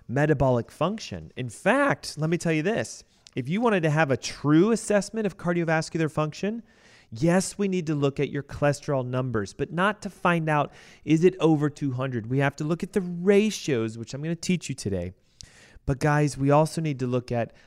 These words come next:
are there inflammatory markers? Is C-reactive protein high? Is homocysteine high? Here's a massive connection that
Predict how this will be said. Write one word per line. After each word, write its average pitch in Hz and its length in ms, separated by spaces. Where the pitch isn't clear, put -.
are 156 180
there 165 120
inflammatory 175 880
markers? 107 560
Is 139 180
C-reactive 180 840
protein 185 500
high? 110 340
Is - 180
homocysteine 175 1000
high? 98 380
Here's 262 280
a 285 80
massive 202 800
connection 156 480
that 170 120